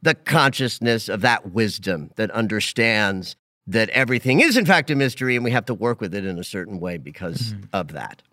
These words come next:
Speaker 1: Jupiter is the planet of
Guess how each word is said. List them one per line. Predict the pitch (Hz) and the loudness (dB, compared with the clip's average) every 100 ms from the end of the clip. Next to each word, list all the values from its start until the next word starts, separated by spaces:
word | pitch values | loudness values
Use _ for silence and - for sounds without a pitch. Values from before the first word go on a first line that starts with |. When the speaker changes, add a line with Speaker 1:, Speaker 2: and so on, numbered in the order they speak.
| _ _ _ _ _ _ _ _ _ _ _ - | _ _ _ _ _ _ _ _ _ _ _ -6
Speaker 1:
Jupiter | 135 277 320 233 156 165 | 2 4 4 4 6 4
is | 214 156 156 | 4 2 2
the | 170 | -2
planet | 139 185 180 165 | 2 4 6 6
of | 143 123 | 4 2